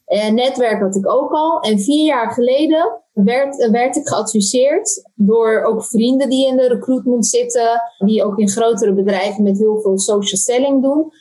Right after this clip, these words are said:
van, "Joh, je hebt een groot netwerk, je werkt in de media, je bent al actief op het platform LinkedIn.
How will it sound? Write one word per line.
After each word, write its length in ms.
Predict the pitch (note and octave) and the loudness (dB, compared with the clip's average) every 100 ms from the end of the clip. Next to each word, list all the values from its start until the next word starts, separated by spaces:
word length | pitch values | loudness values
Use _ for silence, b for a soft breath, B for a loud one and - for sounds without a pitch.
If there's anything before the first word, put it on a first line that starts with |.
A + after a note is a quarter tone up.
| B B | B B
van, 400 | B3 A#3 A#3 A#3 _ _ | -4 -2 -2 -6 _ _
"Joh, 320 | A3+ A#3+ F#3 G3 | 0 2 2 0
je 80 | |
hebt 120 | A3+ A3 | 0 -2
een 60 | |
groot 280 | G3+ D4 D4+ | -2 0 0
netwerk, 520 | B3 A#3 B3 C4 C#4+ C#4+ | 0 0 -2 -2 -2 -2
je 100 | G#3+ | -2
werkt 260 | G#3 A3 | -2 -2
in 60 | A3+ | 0
de 60 | G3 | 2
media, 380 | G3+ B3 C4 | 2 0 2
je 160 | B3+ G#3+ | 2 0
bent 240 | G#3 A3 | 0 0
al 160 | G#3+ F3 | -2 -2
actief 340 | G3 - G#3 | -4 -2 -2
op 120 | G3 F#3+ | -2 -4
het 120 | G3 | -4
platform 460 | G#3 G3 - F#3+ F#3 | -2 -2 -2 0 0
LinkedIn. 540 | G3 G3 C4+ D4+ | 0 -2 -2 -2